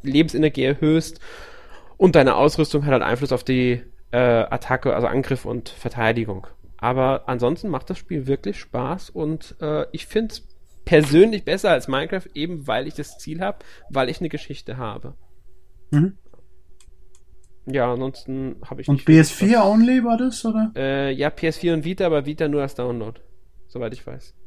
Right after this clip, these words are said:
Speaker 2: Da könnt ihr's dann zumindest ausprobieren.
Speaker 1: Also ich hab, wenn ich's im Kopf hab, müsste es auch auf der Vita erschienen sein.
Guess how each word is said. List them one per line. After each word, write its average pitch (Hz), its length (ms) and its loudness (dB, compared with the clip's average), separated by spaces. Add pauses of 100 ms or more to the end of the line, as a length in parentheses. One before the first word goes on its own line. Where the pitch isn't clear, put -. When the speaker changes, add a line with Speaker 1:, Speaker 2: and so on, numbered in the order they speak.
(300)
Speaker 2:
Da 131 240 -2
könnt 143 240 2
ihr's 131 140 -4
dann 120 160 -2
zumindest 113 440 -2
ausprobieren. 110 640 -10
Speaker 1:
Also 139 140 -6
ich 143 100 -6
hab, 160 160 0
wenn 180 140 2
ich's 180 100 2
im 202 200 -2
Kopf - 260 -2
hab, 123 140 0
müsste 156 260 -4
es - 20 -6
auch 143 60 -6
auf 139 80 -8
der 147 100 -2
Vita 143 220 -6
erschienen 131 200 -8
sein. 131 140 -4